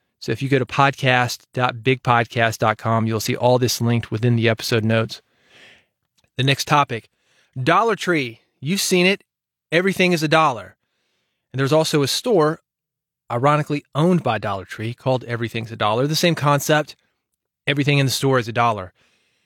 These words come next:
Like the five and dime that came before it, there is a problem at Dollar Tree, which is a dollar does not buy what it used to.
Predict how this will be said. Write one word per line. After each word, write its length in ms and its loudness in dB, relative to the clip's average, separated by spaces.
Like 340 2
the 100 2
five 400 2
and 160 -2
dime 520 -2
that 120 -4
came 220 0
before 400 -2
it, 280 -8
there 160 4
is 100 2
a 60 -2
problem 520 0
at 80 -10
Dollar 300 0
Tree, 400 -16
which 180 0
is 200 2
a 100 -6
dollar 480 4
does 300 -4
not 340 2
buy 680 -2
what 180 2
it 60 -4
used 280 -8
to. 260 -12